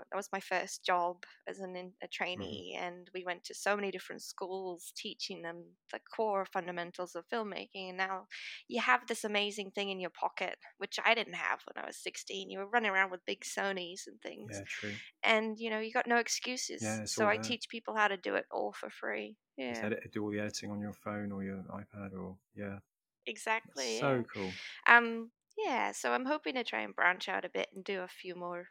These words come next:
Speaker 1: workshops in rural areas. Uh, I've always had the dream of moving my family into a van, doing the loop of Australia,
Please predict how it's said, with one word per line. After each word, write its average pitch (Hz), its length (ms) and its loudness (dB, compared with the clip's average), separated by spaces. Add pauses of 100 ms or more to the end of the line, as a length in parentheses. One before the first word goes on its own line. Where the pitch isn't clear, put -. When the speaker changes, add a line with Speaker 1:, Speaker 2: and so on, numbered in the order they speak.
(140)
Speaker 1:
workshops - 760 -4
in 175 200 -10
rural 180 320 -2
areas. 180 720 -4
Uh, - 140 -6 (200)
I've 190 120 -4
always 202 300 4
had 190 160 -2
the 185 60 -10
dream 185 340 -2
of 175 120 -10 (540)
moving 214 280 6
my 196 100 6
family 208 400 6
into 247 220 -2
a 220 80 -2
van, 277 360 6 (300)
doing 220 260 2
the 220 80 4
loop 226 200 0
of 240 120 -14
Australia, 277 580 4